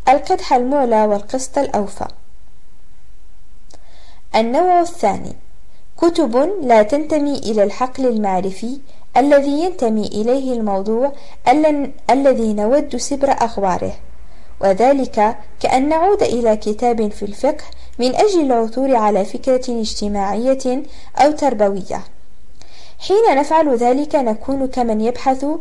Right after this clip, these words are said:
عن إبرة في كومة من القش، وبسبب هذه الصعوبة يعرض أكثر الناس م-، عن هذا النوع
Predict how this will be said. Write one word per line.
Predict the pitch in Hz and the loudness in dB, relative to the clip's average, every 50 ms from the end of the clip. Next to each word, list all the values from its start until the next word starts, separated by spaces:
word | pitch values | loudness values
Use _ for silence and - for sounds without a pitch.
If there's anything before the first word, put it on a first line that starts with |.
| - - - | -6 -6 -4
عن | - 233 226 220 - | -2 -2 -2 -2 -2
إبرة | 240 247 254 269 269 262 262 277 262 | -4 0 2 2 2 2 0 -2 -4
في | 247 - - 214 214 | -4 -4 -4 -4 -4
كومة | 214 - 226 240 254 254 262 262 262 254 | -2 -2 -2 -2 0 -2 -2 -4 -4 -4
من | 254 247 247 247 233 | -4 -4 -4 -2 -4
القش، | 214 208 - - - 196 - - - - - - - - - - - - - - - - - - - | -4 -4 -4 -6 -8 -6 -6 -6 -6 -6 -8 -8 -8 -8 -8 -8 -8 -8 -8 -8 -8 -8 -4 0 2
وبسبب | 202 196 214 214 - 220 208 208 196 196 208 | 2 2 2 0 2 2 2 2 2 0 -2
هذه | 202 202 220 214 214 208 220 214 214 | -4 0 2 2 2 2 2 0 0
الصعوبة | 196 - - - 240 254 277 277 247 - 196 196 208 - - - - - - - | -2 -2 -4 -4 0 2 2 2 4 4 4 2 2 0 -6 -8 -8 -8 -6 -2
يعرض | 247 294 311 330 330 330 320 | 0 4 4 6 6 4 4
أكثر | 440 - - 359 - - 392 370 339 | 2 -2 -2 -4 -2 0 2 2 2
الناس | 294 269 247 240 254 294 302 302 - | 2 0 0 0 0 0 0 -2 -4
م-، | 277 262 226 - - | -4 -4 -4 -4 -2
عن | 202 208 214 | -2 -2 -2
هذا | 214 220 262 240 208 190 - 226 | -2 -2 0 0 0 0 0 -2
النوع | 226 226 233 254 294 320 320 | -2 0 0 0 0 -2 -2